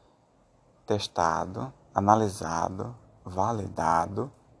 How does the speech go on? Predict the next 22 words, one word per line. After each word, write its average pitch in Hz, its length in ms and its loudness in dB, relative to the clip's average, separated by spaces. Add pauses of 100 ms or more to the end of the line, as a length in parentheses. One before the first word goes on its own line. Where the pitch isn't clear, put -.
(1080)
e 107 80 -6
provado. 98 840 -4 (1080)
Contraprovado. - 880 -6 (640)
Qual - 160 -2
a 156 40 0
diferença 110 440 -4
de 98 140 -8
provar 95 520 -2
para - 120 -8
contraprovar? 98 800 -10 (880)
A 127 100 -6
prova, 98 800 0 (300)
ela 92 140 -4
já 92 140 -4
pode 98 300 -4
ter 101 120 -8
sido 98 340 -10
feita 101 280 -10
por 101 160 -6
alguém. 104 400 -4 (600)
A 107 80 -8
contraprova 101 1120 0